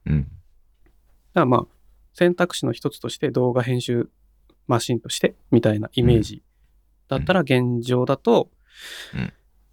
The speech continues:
Speaker 1: Mac miniとか
Speaker 2: うん。
Speaker 1: が父にとっては使いやすいフォームファクターだし、バランスはいいけど、
Speaker 2: あー。
Speaker 1: メモリがちょっと少ないから、
Speaker 2: うん。
Speaker 1: 現状で少ないんだから、
Speaker 2: うん、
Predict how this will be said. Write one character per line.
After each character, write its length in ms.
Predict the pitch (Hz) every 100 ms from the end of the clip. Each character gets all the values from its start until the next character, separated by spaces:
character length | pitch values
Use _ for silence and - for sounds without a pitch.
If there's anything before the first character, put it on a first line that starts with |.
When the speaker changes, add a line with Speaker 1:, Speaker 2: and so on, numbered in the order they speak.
| _
Speaker 1:
Mac 160 | 135 113 -
mini 180 | 123 120
と 100 | 120
か 220 | - 156 - _ _ _ _ _ _ -
Speaker 2:
う 60 |
ん。 140 | 127 - _ -
Speaker 1:
が 300 | 165 147 - - _ _
父 220 | - 160
に 80 | 147
と 80 | 160
っ 80 | -
て 80 | 226
は 80 |
使 240 | 185 - 123
い 60 |
や 80 | 123
す 160 | 120 117
い 160 | 117 -
フ 80 | 123
ォ 20 |
ー 20 |
ム 60 | 120
フ 60 | 123
ァ 40 |
ク 80 | -
タ 80 | 120
ー 40 |
だ 80 | -
し、 280 | - 170 - - _ - - - - -
バ 120 | 135
ラ 80 | 113
ン 60 | 113
ス 80 |
は 80 | 117
い 20 |
い 40 | 117
け 100 | 139
ど、 80 | 180
Speaker 2:
あ 20 |
ー。 20 |
Speaker 1:
メ 80 | 139
モ 120 | 131
リ 80 | 135
が 80 | 135
ち 80 | 139
ょ 20 |
っ 40 |
と 80 | 117
少 180 | - 139
な 100 | 147
い 60 |
か 100 | -
ら、 320 | 165 190 131 - _ _ _ _ _ 69
Speaker 2:
う 20 |
ん。 180 | 69 - _ _ _ _ _ _ -
Speaker 1:
現 220 | 147 170
状 140 | 165
で 80 | 156
少 180 | 156 156
な 80 | 151
い 80 | 117
ん 40 |
だ 60 | -
か 100 | 117
ら、 220 | 113 143 _ _ _ _ _ -
Speaker 2:
う 60 |
ん、 120 | 69